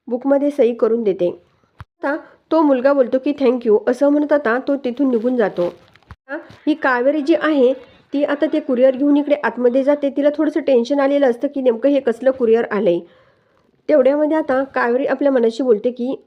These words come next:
"माझ्यासाठी नेमकं हे कुरिअर कुणी पाठवलंय?" त्यानंतर आता हे जे काही कुरिअर असतं हे आता ह्या आपल्या कावेरीने हातामध्ये घेऊन वाचलेलं असतं. कुरिअरमध्ये आपल्या ह्या मंदारचे, कावेरीचे आणि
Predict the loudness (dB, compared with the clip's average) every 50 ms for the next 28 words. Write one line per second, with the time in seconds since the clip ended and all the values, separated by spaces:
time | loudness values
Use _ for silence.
0 | _ _ _ -4 -2 -2 0 0 0 0 0 -2 0 2 2 2 0 2 0 0
1 | 2 2 -2 -2 -2 0 0 0 0 0 0 -2 0 0 -2 -2 -2 -4 -2 -2
2 | -2 0 2 2 0 0 -4 -8 _ _ _ _ _ _ _ _ _ _ _ -4
3 | -4 -4 -2 0 -2 0 0 0 0 0 0 0 -2 -4 -4 -6 -12 _ _ _
4 | _ _ _ _ _ _ _ _ -2 -2 -2 -2 0 0 0 0 2 0 0 2
5 | 2 4 2 2 0 0 0 2 2 2 2 0 0 0 0 0 0 2 2 2
6 | 0 -2 -4 -4 -2 -2 -2 -2 -6 -10 _ _ _ _ _ _ _ _ _ _
7 | _ _ _ -8 -6 -4 -2 -2 0 -2 0 0 0 2 2 2 0 0 0 0
8 | 0 2 2 0 0 -2 0 0 0 2 2 0 -2 -4 -4 -4 -4 -4 -4 -8
9 | _ _ _ _ -20 -20 _ _ -14 -8 -2 2 2 4 4 2 0 2 4 4
10 | 2 2 2 -2 -4 -2 0 0 2 2 2 2 2 2 0 0 2 0 0 0
11 | -2 -2 2 2 4 4 2 2 0 0 0 2 2 2 0 0 -2 -6 -4 0
12 | 2 2 2 2 0 -4 -12 -20 _ _ _ _ _ _ _ -2 0 0 0 0
13 | -4